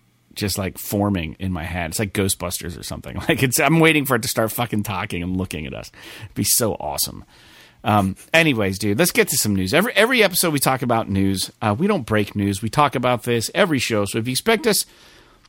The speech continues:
to break some crazy news story, that shit ain't gonna happen here. So go find it elsewhere. But if you want to hear our conversation about some of the things that have gone on this past week in the video game world, specifically PlayStation, you found the right place.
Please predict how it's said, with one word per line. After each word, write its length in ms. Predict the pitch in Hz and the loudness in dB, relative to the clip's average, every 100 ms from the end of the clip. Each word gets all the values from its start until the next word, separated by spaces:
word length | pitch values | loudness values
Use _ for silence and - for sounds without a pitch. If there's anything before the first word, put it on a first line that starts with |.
| _ _ - | _ _ -2
to 100 | 135 | 0
break 340 | 117 143 160 - | 2 4 4 2
some 340 | 165 151 139 | 2 2 0
crazy 560 | - - 139 147 151 151 | -2 0 4 4 4 2
news 260 | 131 123 | 2 2
story, 320 | - 107 98 98 | 0 0 0 2
that 140 | 113 | 0
shit 160 | - 127 | 2 0
ain't 160 | 107 | 0
gonna 140 | 107 98 | 0 0
happen 340 | 95 90 87 | 0 -2 -6
here. 320 | 95 80 71 | -6 -6 -8
So 440 | - 101 90 80 76 | -4 -2 -2 -4 -4
go 160 | 104 120 | -2 -2
find 280 | 123 117 | 0 2
it 100 | 107 101 | 2 2
elsewhere. 340 | 98 104 98 | 0 -2 -2
But 200 | 110 139 | 0 0
if 160 | 143 233 | 0 -2
you 100 | 247 | 2
want 340 | 302 311 - | 2 2 0
to 60 | 185 | -2
hear 200 | 170 208 | 2 2
our 60 | 180 | 2
conversation 560 | 180 156 127 143 143 | 0 -2 0 -2 0
about 100 | 131 | 0
some 140 | - 160 | 0 0
of 80 | 151 | 0
the 80 | 113 | 0
things 240 | 123 113 | -2 0
that 80 | 113 | -2
have 80 | 104 | 0
gone 200 | 110 104 | 0 0
on 300 | 92 92 98 _ _ _ _ _ _ - | 0 -2 -4 _ _ _ _ _ _ -10
this 160 | - | -8
past 420 | - - 98 92 101 | -4 0 0 0 -2
week 320 | 98 101 - 101 | -2 -2 -4 -4
in 80 | |
the 60 | 101 | -4
video 260 | 98 101 98 | -2 -2 0
game 200 | 101 95 | 0 0
world, 220 | 90 107 | -2 -4
specifically 600 | - 110 - 131 110 98 | -4 -2 -2 -4 -4 -4
PlayStation, 580 | 90 95 95 101 - 101 - - - - | -2 -4 -4 -6 -6 -8 -10 -20 -20 -8
you 100 | 139 | -4
found 460 | 120 160 156 151 147 | 2 4 4 4 0
the 100 | 113 | -2
right 260 | 120 117 107 | 2 2 2
place. 320 | 120 104 - | 0 0 0